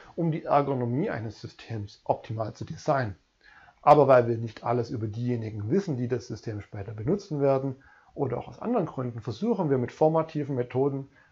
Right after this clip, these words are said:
ein Designziel zu finden. Und das Ziel ist es, das System so zu verbessern, ähm, dass Nutzer damit einwandfrei interagieren können.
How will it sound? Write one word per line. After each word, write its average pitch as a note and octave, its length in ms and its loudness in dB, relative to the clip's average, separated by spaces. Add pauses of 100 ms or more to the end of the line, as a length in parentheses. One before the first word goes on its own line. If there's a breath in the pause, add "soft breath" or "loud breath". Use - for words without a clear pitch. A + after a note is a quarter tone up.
(160 soft breath)
ein B2+ 340 0
Designziel A2+ 640 -6
zu - 120 -16
finden. - 440 -14
Und C3+ 140 -4
das - 220 -6
Ziel G#3+ 440 8 (460 loud breath)
ist D#3 280 4
es, D#3+ 140 0
das D3 140 -4
System C#3 340 0
so F#3+ 140 -2
zu F3 160 -6
verbessern, C#3 640 2 (560 loud breath)
ähm, C3 580 2 (180)
dass A#2 300 0 (320)
Nutzer D3 640 6 (160)
damit A#2 420 -2 (340)
einwandfrei A2+ 560 -4
interagieren A2+ 560 2
können. - 200 -18